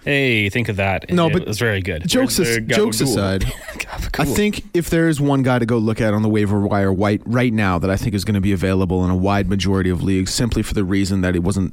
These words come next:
Speaker 2: we were unsure about his injury, we didn't know what the Cardinals were gonna look like, I think it's Kyler Murray.
Speaker 1: Now,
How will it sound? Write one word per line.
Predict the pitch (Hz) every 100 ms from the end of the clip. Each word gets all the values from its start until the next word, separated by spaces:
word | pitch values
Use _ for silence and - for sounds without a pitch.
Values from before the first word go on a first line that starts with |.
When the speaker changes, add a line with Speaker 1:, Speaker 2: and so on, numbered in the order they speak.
| -
Speaker 2:
we | 104
were | 101 98
unsure | 95 87 - 139
about | 131 123
his | 120
injury, | 117 120 117 - - 120
we | 107
didn't | 98
know | 117 117
what | 113
the | 113
Cardinals | 123 110 110 95
were | 104
gonna | 107 107
look | -
like, | 113 107
I | 107
think | 107
it's | 87 -
Kyler | 85 65
Murray. | 64 55 - -
Speaker 1:
Now, | 131 131 135